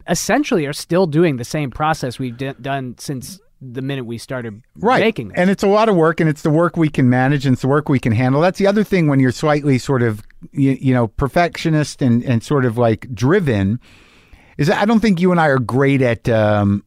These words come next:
Speaker 2: delegating. The way we do what we do is how we do it.
Speaker 1: Mm-hmm.
Speaker 2: Like, I sit here by myself, you sit by yourself, and we do our thing. It's not so easy to go like, "Will you take care of this?"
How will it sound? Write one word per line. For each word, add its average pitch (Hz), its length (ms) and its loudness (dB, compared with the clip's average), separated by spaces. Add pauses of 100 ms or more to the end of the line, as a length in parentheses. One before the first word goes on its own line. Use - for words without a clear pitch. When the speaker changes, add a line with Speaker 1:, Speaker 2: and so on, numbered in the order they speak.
Speaker 2:
delegating. 95 880 0 (560)
The 151 200 -2
way 175 200 2
we 208 160 2
do 170 160 -2
what 160 240 0
we 139 160 2
do 117 320 2 (180)
is 120 140 -2
how 127 160 0
we 117 140 2
do 98 220 -2
it. 78 100 -14
Speaker 1:
Mm-hmm. 139 180 -2
Speaker 2:
Like, 117 160 0
I 143 140 0
sit 156 240 -2
here 147 160 2
by 131 180 2
myself, 117 500 0 (240)
you 131 140 0
sit 160 220 0
by 143 120 2
yourself, 123 520 2
and 131 120 4
we 139 120 4
do 147 180 2
our 135 160 4
thing. 120 340 -2 (360)
It's 165 220 0
not 190 200 2
so 165 220 0
easy 160 340 2
to 127 80 0
go 131 140 2
like, 131 180 0
"Will 160 200 0
you 196 100 2
take 208 180 0
care 185 200 2
of 202 80 0
this?" 202 280 -2